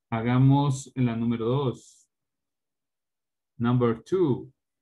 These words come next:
Neil and Cassie just, they are both really sad about it. Neil y Cassie acaban de, ellos están realmente tristes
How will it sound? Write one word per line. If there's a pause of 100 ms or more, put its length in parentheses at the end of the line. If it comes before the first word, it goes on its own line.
(140)
Neil
and
Cassie
just, (1300)
they
are
both
really
sad
about
it. (1500)
Neil (320)
y
Cassie (560)
acaban
de, (1300)
ellos
están
realmente
tristes